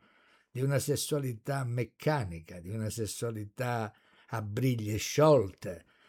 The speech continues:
di una sessualità come puro istinto, come pura animalità, come esclusiva voluttà,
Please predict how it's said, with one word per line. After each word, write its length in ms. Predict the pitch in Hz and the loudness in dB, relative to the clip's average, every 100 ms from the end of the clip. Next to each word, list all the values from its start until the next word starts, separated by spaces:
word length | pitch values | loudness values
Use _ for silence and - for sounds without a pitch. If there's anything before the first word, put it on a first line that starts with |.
| _ | _
di 100 | - | -4
una 180 | 117 123 | 0 0
sessualità 1000 | 110 127 107 - 127 117 110 - 131 120 | 0 -2 -2 -2 -2 -2 -4 -2 0 0
come 300 | 107 113 110 | -2 -4 -4
puro 420 | 101 135 135 117 | -4 0 2 4
istinto, 800 | 113 - - 160 180 135 98 98 | 4 2 -2 2 2 2 -2 -4
come 320 | 95 101 110 98 | -4 -2 -2 -2
pura 640 | 139 151 135 120 113 123 | 2 4 4 2 0 -2
animalità, 1160 | 123 113 113 113 110 98 101 147 156 135 101 - - - - | -4 -4 -2 -2 -2 -4 -4 -2 0 0 -4 -10 -20 -20 -8
come 360 | 135 131 123 131 | 0 2 0 2
esclusiva 1160 | 135 127 - - 131 127 - 160 151 123 123 | 2 2 -2 0 2 2 2 2 4 4 2
voluttà, 1160 | 113 117 127 113 110 - _ - 180 156 107 98 | 2 4 4 2 -2 -6 _ 4 4 4 -2 -6